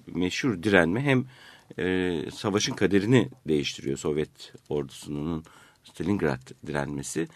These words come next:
ve daha sonra, e, akabinde Normandiya çıkartmasıyla, e, birlikte başlayan süreç Türkiye'de etkilerini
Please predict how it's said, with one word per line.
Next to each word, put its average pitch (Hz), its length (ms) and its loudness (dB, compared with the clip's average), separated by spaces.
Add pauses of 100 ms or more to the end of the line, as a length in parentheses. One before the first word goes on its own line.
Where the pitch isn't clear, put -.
(380)
ve 113 280 0
daha 117 180 4
sonra, 101 600 -2
e, 82 420 -2 (160)
akabinde 80 600 -2 (260)
Normandiya 92 520 2
çıkartmasıyla, 69 960 -6 (480)
e, 76 60 -6 (920)
birlikte 80 580 -10
başlayan 80 420 -2
süreç 101 480 -4 (280)
Türkiye'de 95 440 2
etkilerini - 640 -4